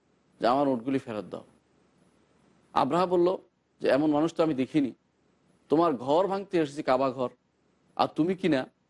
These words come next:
সেটার চিন্তা না করে তুমি তোমার ওটের চিন্তায় আসছো, তুমি কি তোমার ঘর রক্ষা করতে যাবে না?"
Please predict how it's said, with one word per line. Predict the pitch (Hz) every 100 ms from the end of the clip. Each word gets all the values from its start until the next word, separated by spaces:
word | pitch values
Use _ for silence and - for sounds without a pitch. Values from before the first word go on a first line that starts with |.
| _ _
সেটার | - 147 185
চিন্তা | 190 185 165 147
না | 120
করে | 117 131 120
তুমি | - 151
তোমার | 156 170 151
ওটের | 156 175 170
চিন্তায় | 160 143 127
আসছো, | 113 - 101 - _ -
তুমি | 156
কি | 160
তোমার | 147 143
ঘর | 113 127
রক্ষা | 123 - 131
করতে | 139 117
যাবে | 110
না?" | 113